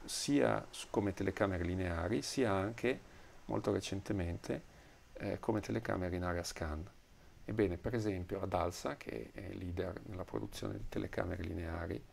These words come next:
quindi pro-, usate principalmente per scopi industriali,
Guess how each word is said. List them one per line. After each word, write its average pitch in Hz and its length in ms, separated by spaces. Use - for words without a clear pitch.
quindi 78 360
pro-, 87 220
usate 92 360
principalmente 87 640
per - 140
scopi - 280
industriali, 87 720